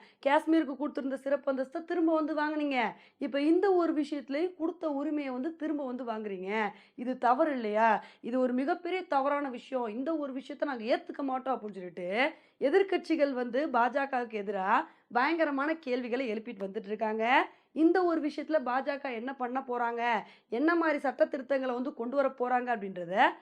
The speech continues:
பொறுத்து வந்து பார்க்கலாம். ஓகே ஃப்ரெண்ட்ஸ், இந்த ஒரு விஷயத்தை பத்தி நீங்க என்ன நினைக்கிறீங்க அப்படின்றத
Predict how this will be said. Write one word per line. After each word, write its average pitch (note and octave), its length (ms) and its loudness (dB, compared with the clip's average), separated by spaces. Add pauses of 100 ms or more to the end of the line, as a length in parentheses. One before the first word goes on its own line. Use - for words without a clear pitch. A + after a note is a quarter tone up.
(160)
பொறுத்து F#4+ 340 0
வந்து C#4+ 180 -4
பார்க்கலாம். G#3+ 520 -2 (340)
ஓகே F4+ 200 6
ஃப்ரெண்ட்ஸ், D#4+ 300 0
இந்த D4+ 180 -2
ஒரு F4 160 0
விஷயத்தை D4+ 340 -4
பத்தி C4 260 -4
நீங்க D#4+ 320 0
என்ன D#4 140 -2
நினைக்கிறீங்க B3+ 480 -6
அப்படின்றத F#3+ 460 -6